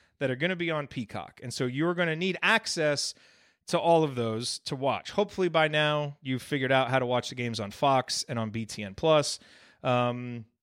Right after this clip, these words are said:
you know, now you gotta get Peacock. And by the way, I will say, if you haven't signed up for Peacock yet, uh, Alex Bozich over at Inside the Hall, uh, very deftly, uh, figured out an affiliate deal with Peacock. And so if you're gonna sign up with Peacock, go to his site and click on his link 'cause it'll help support them.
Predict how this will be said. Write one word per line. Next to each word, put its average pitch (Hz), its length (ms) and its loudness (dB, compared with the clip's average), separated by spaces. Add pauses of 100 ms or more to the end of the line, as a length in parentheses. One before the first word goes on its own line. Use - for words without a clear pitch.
(160)
you 131 140 -4
know, 110 260 -2
now 127 140 0
you 151 140 4
gotta 151 180 4
get 127 180 -6
Peacock. 117 440 -4
And 139 100 -6
by 180 140 4
the 196 80 4
way, 170 100 6
I 127 60 2
will 156 160 0
say, 117 200 -2
if 120 120 -10
you 143 80 -6
haven't 180 260 0
signed 165 260 0
up 151 120 2
for 135 120 -12
Peacock 120 540 -4
yet, 92 240 -8 (540)
uh, 113 320 -2 (180)
Alex 160 280 2
Bozich 131 580 0
over 120 160 -2
at 120 60 -2
Inside 123 340 -4
the 104 80 -10
Hall, 95 340 -10 (380)
uh, 101 240 -10
very 156 500 0
deftly, 123 640 -4
uh, 120 140 -4
figured 156 320 0
out 143 160 6
an 131 100 -6
affiliate 131 460 0
deal 104 400 -6
with 147 240 0
Peacock. 98 560 -8 (320)
And 131 120 -6
so 147 140 0
if 127 100 -4
you're 147 80 -2
gonna 190 160 2
sign 175 200 2
up 165 140 2
with 135 100 -8
Peacock, 117 400 -4
go 143 160 4
to 190 80 4
his 175 160 4
site 147 260 2
and 120 80 -14
click - 220 -6
on 143 140 -2
his 120 180 -4
link 123 280 -4
'cause 117 140 -8
it'll 117 140 -2
help 123 220 -4
support - 400 -4
them. 107 280 -6